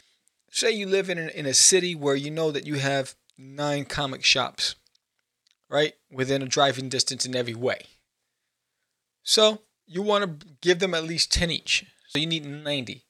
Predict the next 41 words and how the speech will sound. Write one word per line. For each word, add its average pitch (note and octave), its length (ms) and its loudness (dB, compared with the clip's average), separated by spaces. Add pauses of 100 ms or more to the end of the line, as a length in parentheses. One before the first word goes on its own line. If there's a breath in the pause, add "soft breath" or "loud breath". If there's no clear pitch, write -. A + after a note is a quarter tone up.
(340)
Print - 220 2
out B3+ 140 4
a A3 60 0
hundred. G#3 380 0 (100)
You - 120 -12
got D#3+ 200 2
ten F#3+ 180 2
extra, C#3+ 340 0 (280 soft breath)
just - 300 2
in D#3+ 80 -6
case, - 380 2 (500 loud breath)
right? F#3+ 220 4 (280 soft breath)
So, E3+ 440 6 (160)
or A3+ 180 6
if G#3+ 100 0
you're G#3 120 -4
gonna G#3 180 4
do A3 220 -4
that A3+ 240 4
and G3+ 140 -2
you A3 80 -4
wanna G#3 180 0
go G3 100 4
to F#3+ 80 4
a F3 60 4
Comic A3+ 380 -2
Con, F3+ 340 2 (420)
print D#3+ 220 -2
out E3+ 100 2
a G3 60 0
couple - 320 4
hundred. C#3 400 -2
This - 180 -2
way C3 100 0
you C3+ 120 -2
have C#3+ 180 2
some D3+ 160 2
on D3+ 60 -4
the D3 80 -4
table. D3 420 4
"Hey, C#3+ 440 2